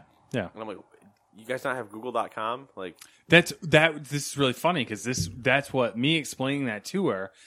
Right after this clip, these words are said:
Speaker 1: and I was like, "I find it really, really fascinating, actually, and I really wish, like, sociologists would study this shit or something," because, like,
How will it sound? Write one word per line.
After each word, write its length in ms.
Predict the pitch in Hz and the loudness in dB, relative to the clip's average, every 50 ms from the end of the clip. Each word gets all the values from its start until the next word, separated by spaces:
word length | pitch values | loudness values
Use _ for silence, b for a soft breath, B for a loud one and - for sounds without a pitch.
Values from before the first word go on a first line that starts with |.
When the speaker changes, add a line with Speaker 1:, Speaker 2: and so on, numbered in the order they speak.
| b b b b b b | b b b b b b
Speaker 1:
and 140 | 139 131 131 | 2 4 4
I 80 | 131 | 4
was 120 | 131 120 131 | 4 4 2
like, 240 | 127 120 - - | 0 0 0 2
"I 280 | 135 135 120 120 135 147 | 0 2 4 4 4 4
find 280 | - - 160 160 151 139 | 4 2 0 0 2 0
it 80 | 120 | 0
really, 360 | 120 113 113 120 120 120 117 | 0 0 4 4 4 4 4
really 240 | 113 110 107 104 101 | 2 0 0 -2 -4
fascinating, 800 | - - 143 151 175 185 - - 135 120 107 101 95 95 95 92 | -6 -4 -4 -2 -2 -4 -4 -4 -4 -4 -4 -4 -6 -8 -10 -10
actually, 440 | 95 95 95 - - - 104 98 104 | -12 -12 -12 -12 -12 -10 -8 -6 -6
and 80 | 104 101 | -6 -6
I 60 | 101 | -6
really 300 | 101 104 120 127 127 117 | -4 0 2 2 2 2
wish, 220 | 113 110 - - 104 | 2 0 -2 -4 -8
like, 120 | 92 - | -10 -8
sociologists 760 | - - 110 104 - - 95 95 107 110 104 98 98 90 - - | -6 -6 -6 -6 -6 -8 -6 -4 -2 -4 -4 -6 -10 -16 -16 -18
would 100 | 90 - | -16 -16
study 360 | - - - 113 107 104 95 | -10 -4 -4 -4 -2 -4 -6
this 140 | 87 85 - | -10 -10 -12
shit 180 | - - 90 87 | -12 -12 -12 -14
or 80 | 87 | -18
something," 340 | - - 95 90 - 95 98 | -18 -20 -20 -18 -16 -16 -12
because, 240 | 104 113 123 120 135 | -8 -6 -4 -2 0
like, 200 | 135 120 113 | 0 0 -2